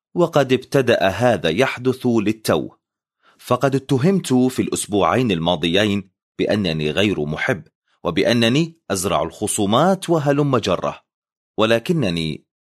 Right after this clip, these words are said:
لا أقصد ذلك ولا أرمي إلى ذلك البتة. وبصراحة لقد كنت أستمع إلى متكلم قبل بضع ليال كان يقول: "لا أدري،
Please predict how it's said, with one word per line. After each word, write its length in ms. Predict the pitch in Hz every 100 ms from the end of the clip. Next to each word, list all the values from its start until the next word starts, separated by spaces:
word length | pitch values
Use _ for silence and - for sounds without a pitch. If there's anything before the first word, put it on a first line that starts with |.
| _ -
لا 240 | 147 180
أقصد 360 | 170 - 147 113
ذلك 560 | 87 104 78 78 -
ولا 320 | 104 110 107
أرمي 300 | 120 98 92
إلى 220 | 90 92 85
ذلك 420 | 82 87 87 107
البتة. 500 | 101 135 - 78 - _ _ _ -
وبصراحة 880 | 98 85 98 95 95 131 - 90 - _ _ -
لقد 680 | 110 - 113 87 82 76 - -
كنت 300 | - 202 208
أستمع 640 | 139 110 - 139 123 104 107 -
إلى 200 | 113 87
متكلم 840 | 82 87 90 113 110 104 117 151
قبل 380 | 156 95 85 80
بضع 260 | 73 90 87
ليال 840 | 90 80 82 107 113 101 95 92
كان 300 | - 147 104
يقول: 680 | 82 76 - 117 113 104 95 _ _ _ _ _ _ _
"لا 280 | 123 185 170
أدري، 520 | 170 107 98 107 -